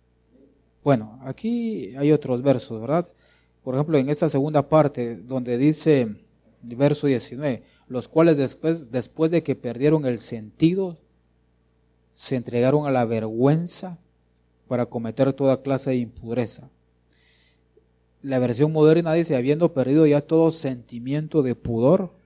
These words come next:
o sea, ya no les da vergüenza nada, ¿verdad? Ya no les da vergüenza que los miren en la calle haciendo sus pecados, ¿verdad? Antes lo hacían escondidas, ¿verdad? Como dice, como decía el hermano Camilo que acaba de morir, ¿verdad?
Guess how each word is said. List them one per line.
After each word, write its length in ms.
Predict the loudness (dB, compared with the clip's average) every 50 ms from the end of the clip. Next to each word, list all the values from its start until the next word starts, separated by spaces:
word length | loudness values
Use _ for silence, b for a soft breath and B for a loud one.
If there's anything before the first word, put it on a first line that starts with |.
| _ -20 -20
o 60 | -18
sea, 180 | -10 -6 -6 -4
ya 140 | -4 -4
no 100 | -6 -6
les 100 | -8 -6
da 100 | -6 -6
vergüenza 480 | -6 -4 -6 -6 -8 -10 -10 -10 -12 -12
nada, 260 | -10 -10 -8 -8 -8
¿verdad? 240 | -8 -10 -12 -14 -16 -18 _ _ _ _ _ _ _ _ _ _ _ _ _ _ _ _ _ _ _ _ -20 -20 -20 -16 -10
Ya 120 | -10 -8
no 100 | -4 -4
les 100 | -2 0
da 80 | 0 0
vergüenza 480 | 0 0 -2 -2 -4 -4 -4 -4 -6
que 80 | -6 -8
los 160 | -14 -12 -8
miren 260 | -6 -4 -4 -4 -4
en 80 | -6 -10
la 120 | -12 -14
calle 300 | -10 -6 -2 0 0 0
haciendo 340 | 0 -2 -4 -6 -2 -2 -4
sus 240 | -4 -6 -16 -18 -16
pecados, 500 | -18 -18 -16 -8 -6 -6 -6 -6 -8 -10
¿verdad? 240 | -12 -14 -14 -12 -8
Antes 180 | 0 0 2
lo 100 | 2 2
hacían 260 | 0 0 0 -2 0 -2
escondidas, 600 | -6 -6 -8 -14 -14 -12 -4 0 2 2 2 0
¿verdad? 220 | -2 -4 -4 -4
Como 200 | -4 -10 -10 -6
dice, 340 | -6 -4 -2 0 0 0 0 B B B B B B B _
como 260 | -8 -6 -4 -2 0
decía 280 | 0 0 0 -2 -2 -2
el 80 | -2
hermano 400 | -2 -4 -4 -4 -4 -2 -4 -4
Camilo 440 | -2 -4 -4 0 2 4 4 4 2
que 80 | 2 -2
acaba 360 | -8 -6 -2 0 2 2 2
de 100 | 0 -4
morir, 320 | -6 -6 0 0 0 0
¿verdad? 320 | 0 -4 -4 -4 -6 -6